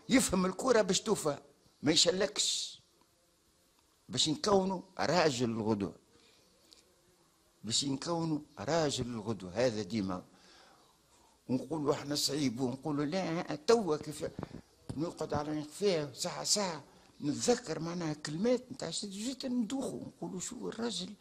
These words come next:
ي-، اللي تنافونس معناها مقبل علينا بكذا وكذا". اي كان دكتور حل لول مرة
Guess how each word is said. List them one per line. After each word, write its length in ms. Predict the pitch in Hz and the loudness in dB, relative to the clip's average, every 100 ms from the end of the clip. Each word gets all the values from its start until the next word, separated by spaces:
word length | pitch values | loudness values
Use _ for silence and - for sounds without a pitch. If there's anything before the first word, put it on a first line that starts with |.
| - - - _ _ | -20 -20 -20 _ _
ي-، 280 | - 202 - - - | -10 -8 -8 -10 -12
اللي 180 | 180 202 | -8 -6
تنافونس 680 | - 208 202 190 240 214 180 | -4 -4 -4 -4 -4 -2 -4
معناها 460 | 175 208 196 180 - - - | -4 -4 -4 -8 -12 -20 -16
مقبل 400 | - 233 - 185 | -2 -2 0 -2
علينا 360 | 180 220 226 214 | 0 0 0 -2
بكذا 400 | - 208 202 196 | -2 0 2 0
وكذا". 420 | 202 180 160 - - _ _ _ _ - | 0 -2 -2 -4 -12 _ _ _ _ -6
اي 320 | 110 123 95 - - _ _ - - _ - | -2 0 -2 -6 -20 _ _ -20 -20 _ -2
كان 320 | 123 110 104 - - - _ _ _ | 0 2 -2 -6 -20 -20 _ _ _
دكتور 640 | - 101 - 160 180 175 - - - _ - - - - - - _ - _ _ _ | -8 -8 -2 0 2 0 -4 -20 -20 _ -20 -20 -20 -20 -20 -20 _ -20 _ _ _
حل 420 | - - 151 107 78 - _ _ - | -8 0 0 0 -8 -16 _ _ -10
لول 340 | 113 131 127 | -4 0 0
مرة 480 | 131 165 143 113 | 2 0 0 -6